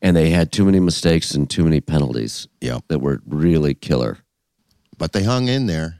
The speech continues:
Speaker 1: But they hung in there. They played well. They played well. Well, it'll be a great game in the Super Bowl. And I guess I, you know, I guess I'd like to see Philadelphia win
Speaker 2: Yeah.
Speaker 1: in the Super Bowl. But,
Speaker 2: But
Speaker 1: again, how can you bet against Mahomes?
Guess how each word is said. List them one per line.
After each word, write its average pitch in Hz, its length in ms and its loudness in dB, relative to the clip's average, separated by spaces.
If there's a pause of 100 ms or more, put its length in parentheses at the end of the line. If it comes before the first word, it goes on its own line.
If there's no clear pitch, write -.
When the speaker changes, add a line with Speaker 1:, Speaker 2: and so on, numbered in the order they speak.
Speaker 1:
But 90 120 0
they 98 80 4
hung 131 160 4
in 131 120 2
there. 80 180 0
They 71 80 0
played 98 280 2
well. 87 360 0 (240)
They 85 80 -4
played 87 240 0
well. 82 320 2 (240)
Well, 123 220 2
it'll 123 120 2
be 117 120 2
a 101 40 -2
great 113 300 0
game 80 400 0 (720)
in 85 200 0
the 76 80 2
Super 80 260 -2
Bowl. 80 260 2
And 85 80 2
I 85 80 0
guess 95 220 -2
I, 92 280 2
you 90 120 0
know, 76 220 0 (380)
I 92 140 -2 (300)
guess 87 240 -2
I'd 80 120 0
like 80 200 -2
to 80 80 -6
see 85 380 0 (200)
Philadelphia 87 640 2
win 98 380 0 (240)
Speaker 2:
Yeah. 82 140 0
Speaker 1:
in 78 60 2
the 78 80 0
Super 85 300 -6
Bowl. 98 340 2
But, 95 460 0 (380)
Speaker 2:
But 87 280 -2
Speaker 1:
again, 85 380 2 (120)
how 82 140 0
can 82 200 0
you 80 100 2
bet 80 180 2
against 76 380 -2
Mahomes? 67 500 -2